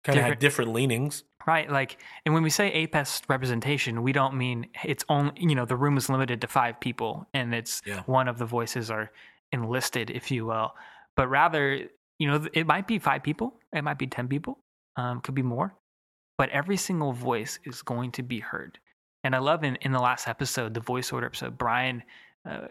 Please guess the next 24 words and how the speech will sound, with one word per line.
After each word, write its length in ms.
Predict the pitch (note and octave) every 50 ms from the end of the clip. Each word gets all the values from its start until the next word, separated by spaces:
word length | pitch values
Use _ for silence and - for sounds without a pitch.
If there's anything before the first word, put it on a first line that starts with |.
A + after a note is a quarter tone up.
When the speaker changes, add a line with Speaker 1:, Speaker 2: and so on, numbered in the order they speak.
| -
Speaker 2:
he 160 | _ - C#3+ C#3+
was 160 | D3+ D3 B2+
very 280 | A#2+ B2+ B2+ C#3+ D3 C#3+
upfront 320 | B2+ - - C3 B2+ F#2
that 120 | A#2+ A#2 A2+
the 80 | A#2
K 180 | - - C#3 C3
C 100 | - -
Underground 400 | C3 B2+ B2 B2 A#2+ A#2+ A#2 G#2
is 100 | G#2+ - -
apostolic 920 | - A#2 B2 - - B2+ - - - - C#3 B2 B2+ B2 A2+ - - - - _ _ _ _ _ _ _ _ _ _ B2+
leaning, 600 | A#2 A2+ B2 B2 C#3 D3+ F3 G3+ A3 B3 A#3 G#3 - _
that 160 | - C3 A#2+ A#2+
there, 400 | C3 C3 C3 C3 B2+ A#2+ B2 - -
there's 200 | - C3+ C3 B2+
a 40 | B2
heaviness, 720 | G#2+ - - - C3 B2+ B2+ C#3+ D3 D3+ E3+ F#3+ F#3+ -
like, 140 | C#3+ C3 B2+
a 60 | B2 A#2
lot 260 | A#2 A2+ A2 B2 B2+
of 120 | B2+ B2
their, 380 | B2+ B2 A#2+ A#2+ B2 B2+ - - -
their 120 | - B2+ D3
people 580 | - - C#3 C3 - C3+ B2+ B2+ B2 - -